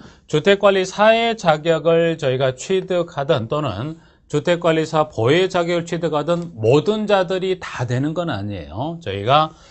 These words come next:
주택관리사 보나 주택관리사 보나 주택관리사의 자격을 취득하더라도 일정으로 법령으로 정한 결격사유에 해당하면 뭐 하더라? 자격을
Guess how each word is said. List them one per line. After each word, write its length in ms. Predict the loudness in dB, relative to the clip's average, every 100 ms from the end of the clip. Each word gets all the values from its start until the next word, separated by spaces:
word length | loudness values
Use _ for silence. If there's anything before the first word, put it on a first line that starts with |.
| -20 _
주택관리사 840 | -4 4 4 6 4 4 0 0 0
보나 520 | -2 0 0 0 -8
주택관리사 800 | -4 0 0 2 2 2 2 0
보나 260 | 0 -2 -2
주택관리사의 1200 | 2 2 4 2 2 0 -2 2 4 4 2 -2 _ _ 0 2 2
자격을 400 | 0 0 2 0
취득하더라도 1000 | 0 -2 0 0 0 -2 -4 -6 -6 -6 -10 -20 _ -2
일정으로 560 | -2 2 2 4 2
법령으로 600 | 4 2 2 0 0 -2 0
정한 320 | -2 -2 -6
결격사유에 800 | -2 -2 0 0 2 0 2 0
해당하면 600 | 0 -2 -2 -2 -4 -4
뭐 180 | -2
하더라? 400 | -2 -4 -8 -8
자격을 720 | -6 -4 -2 -2 2 2 2